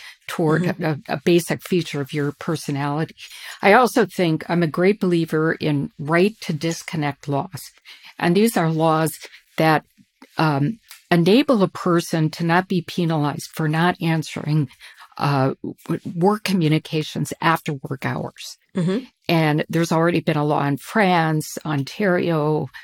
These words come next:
Speaker 1: policy in Ireland. And I think this is very, very, uh, uh, important because it can protect workers from having to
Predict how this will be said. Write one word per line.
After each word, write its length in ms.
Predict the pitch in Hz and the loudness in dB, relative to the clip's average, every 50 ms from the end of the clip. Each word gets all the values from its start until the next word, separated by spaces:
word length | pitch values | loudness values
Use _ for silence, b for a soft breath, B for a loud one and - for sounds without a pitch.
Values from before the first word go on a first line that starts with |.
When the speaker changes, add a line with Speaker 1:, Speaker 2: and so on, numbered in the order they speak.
| B B _ | B B _
Speaker 1:
policy 460 | - 175 165 170 175 170 - - 170 | -4 0 2 2 2 0 0 0 0
in 180 | 151 151 - - - | 0 0 0 0 0
Ireland. 720 | - 180 175 180 170 160 151 147 151 139 - 139 139 B B B B B B B B _ - | 0 2 2 0 -2 -4 -4 -4 -4 -2 -2 -4 -6 B B B B B B B B _ 0
And 260 | 190 185 180 175 - - | 2 2 2 2 2 2
I 100 | 196 190 | 0 2
think 220 | 190 220 208 208 | 4 2 4 4
this 200 | 220 196 - - | 2 0 0 -2
is 220 | 180 160 - - - _ _ - | -4 -4 -4 -6 -14 _ _ -14
very, 560 | - 202 - _ 175 185 208 196 190 185 - | -14 -14 -12 _ 0 2 4 4 6 4 2
very, 560 | 156 175 160 147 147 151 147 139 135 143 - - - | 2 0 0 0 0 0 0 -2 -2 -4 -4 -6 -8
uh, 120 | - - - _ 165 165 - _ _ _ | -10 -10 -8 _ -12 -12 -12 _ _ _
uh, 300 | - 151 143 139 - - - | -4 -2 -2 -2 -4 -6 -6
important 920 | - - - 190 185 185 - - 302 277 233 - - 151 151 143 - - B B B B B B B B B | -6 -2 0 0 0 0 0 2 4 4 4 4 2 -2 -4 -4 -6 -12 B B B B B B B B B
because 520 | - 196 185 - - 196 185 170 165 - - - - _ | 0 0 0 0 0 2 2 2 2 0 -4 -8 -8 _
it 200 | - 208 196 _ | 0 0 0 _
can 240 | - - 202 185 165 | -4 -2 -2 -2 -2
protect 560 | _ - - 196 185 - - - 233 214 202 _ _ _ _ | _ -4 -6 -6 -6 -4 -2 0 0 0 0 _ _ _ _
workers 680 | - 160 160 170 170 165 - - 147 143 147 135 - - B B B B B B | -12 -4 0 0 0 0 0 -4 -4 -4 -4 -4 -8 -12 B B B B B B
from 200 | - - 190 175 | -4 0 2 2
having 420 | 165 175 196 185 170 185 180 160 143 | 2 2 2 2 2 2 2 0 0
to 440 | - - - 165 160 156 - 175 | -4 -6 -4 -2 -2 -2 -4 -4